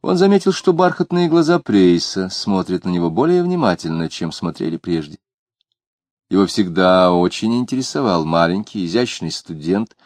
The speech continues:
не похожий на еврея спокойной уверенностью в себе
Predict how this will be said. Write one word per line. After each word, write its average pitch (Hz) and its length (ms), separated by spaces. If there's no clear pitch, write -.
не 92 160
похожий 95 540
на 107 220
еврея 107 460
спокойной 90 680
уверенностью 85 680
в - 60
себе 110 360